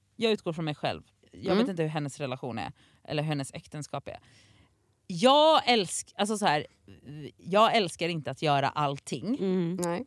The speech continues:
Speaker 1: Men vissa saker gör jag för att jag vet att han älskar det.
Speaker 3: Mm. Och, och,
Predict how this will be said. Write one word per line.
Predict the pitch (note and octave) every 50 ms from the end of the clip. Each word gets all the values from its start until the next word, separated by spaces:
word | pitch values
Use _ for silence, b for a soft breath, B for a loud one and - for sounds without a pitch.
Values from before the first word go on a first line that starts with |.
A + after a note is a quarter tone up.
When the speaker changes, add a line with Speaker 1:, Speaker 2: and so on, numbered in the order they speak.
| _
Speaker 1:
Men | - G3 G3+ G#3 G3
vissa | E3+ B3+ - - G#3 G#3
saker | - - D4 G3 E3+ - - E3+
gör | F3 E3+ F3 D#3 C#3+ C3+ C#3
jag | C#3 C3+ C3 B2 B2+ -
för | E3+
att | D#3+
jag | D#3+ C#3
vet | C#3+ C#3
att | C3+ -
han | - G3 B3 B3+
älskar | G3 - - - - - -
det. | G#3
Speaker 3:
Mm. | G#3+ A3 A3+ A#3 B B B B B B
Och, | A3
och, | A#3